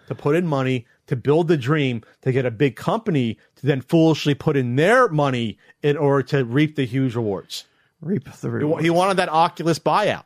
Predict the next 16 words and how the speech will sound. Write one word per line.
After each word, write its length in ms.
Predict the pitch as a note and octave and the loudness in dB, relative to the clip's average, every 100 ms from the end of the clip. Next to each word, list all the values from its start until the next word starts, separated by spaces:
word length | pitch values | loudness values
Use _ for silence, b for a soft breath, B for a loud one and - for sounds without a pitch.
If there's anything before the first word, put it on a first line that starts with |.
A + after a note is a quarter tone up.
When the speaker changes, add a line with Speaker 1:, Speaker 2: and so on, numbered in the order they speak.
| _ | _
Speaker 1:
He 180 | _ D#3 | _ 2
wanted 340 | C#3+ D3 E3+ D#3+ | 4 4 2 2
that, 220 | D#3 D3 b - | 0 -2 b 0
"Hey, 120 | F3+ | 2
we're 140 | D#3+ | 2
gonna 160 | E3+ E3+ | 2 2
overspend 540 | D#3+ D#3 - F3 F3 | 2 0 0 0 2
on 100 | D3 | 2
this, 300 | B2 B2 - b b b | 2 0 -4 b b b
uh, 280 | - C3 C3 B2+ | -4 -2 0 0
and 140 | C3 | 0
then 220 | C3+ B2 | 0 -2
you 100 | A#2 C#3 | 0 2
don't 180 | C#3+ D3+ | 2 2
ever, 180 | C3+ | 0
and 100 | C3 | 0